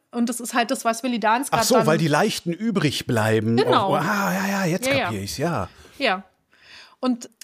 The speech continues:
Speaker 1: was man dann gesehen hat, wenn ich jetzt auf so ein Eisschild gehe in Grönland, das ist ja drei Kilometer hoch.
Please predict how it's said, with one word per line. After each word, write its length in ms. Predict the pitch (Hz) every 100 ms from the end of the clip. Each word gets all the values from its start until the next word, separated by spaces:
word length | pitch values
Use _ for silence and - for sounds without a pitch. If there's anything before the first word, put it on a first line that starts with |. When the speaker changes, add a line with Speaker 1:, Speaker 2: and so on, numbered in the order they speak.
| - 226
Speaker 1:
was 200 | 247 269
man 160 | 262
dann 220 | 285 392
gesehen 380 | 320 247 294 339
hat, 140 | 247 240
wenn 120 | 254
ich 100 | 262
jetzt 280 | 226 - -
auf 140 | 214 -
so 100 | 208
ein 100 | 202
Eisschild 480 | 262 - - 208
gehe 160 | - 214
in 120 | 220
Grönland, 600 | - 254 294 190 208 311
das 120 | 214
ist 180 | - -
ja 120 | 233
drei 260 | 220 - 247
Kilometer 640 | - 277 247 247 220 180 160
hoch. 300 | 160 -